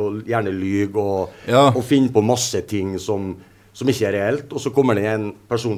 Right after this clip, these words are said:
Speaker 1: som kjenner den, og som forteller en helt annen historie, og da har du jo plutselig, da er du plutselig død, da har du, da er ingen som vil være med, for da er du jo stemplet som en, eh, hva skal jeg kalle det?
Speaker 2: Ja, eh, det kan jo være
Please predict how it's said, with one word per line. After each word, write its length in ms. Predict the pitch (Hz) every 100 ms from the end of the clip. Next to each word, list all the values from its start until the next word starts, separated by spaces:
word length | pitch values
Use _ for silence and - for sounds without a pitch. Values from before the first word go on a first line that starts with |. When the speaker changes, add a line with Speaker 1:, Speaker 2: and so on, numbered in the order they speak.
| 110
Speaker 1:
som 80 | -
kjenner 400 | 123 120 104 131
den, 160 | 175
og 80 | 139
som 160 | 139 120
forteller 320 | 123 110 101
en 60 | 101
helt 160 | 117
annen 140 | 139 127
historie, 320 | 143 110 101
og 80 | 110
da 80 | 135
har 80 |
du 80 | 101
jo 80 | 92
plutselig, 380 | 107 95 85 80 - _ _ _ _ 110
da 80 |
er 80 | 127
du 80 | 92
plutselig 380 | 98 90 80 73
død, 220 | 82 113 107
da 80 | 101
har 160 | 120 85
du, 80 | 87
da 80 | 110
er 80 | 110
ingen 180 | 101 73
som 160 | 76 90
vil 80 | 120
være 160 | 113
med, 160 | 104 95
for 160 | 101
da 80 | 110
er 80 | 113
du 80 | 90
jo 160 | 87 85 85 - -
stemplet 560 | 117 107 101 80 -
som 160 | 82 85
en, 160 | 82 82
eh, 160 | 80 78 - _
hva 80 | - 98
skal 80 | 110
jeg 60 |
kalle 160 | 101 87 123
det? 100 | 147
Speaker 2:
Ja, 80 | 147 156
eh, 160 | 156 143
det 200 | 151 143 135
kan 240 | 143 139
jo 80 | 131
være 320 | 131 123 123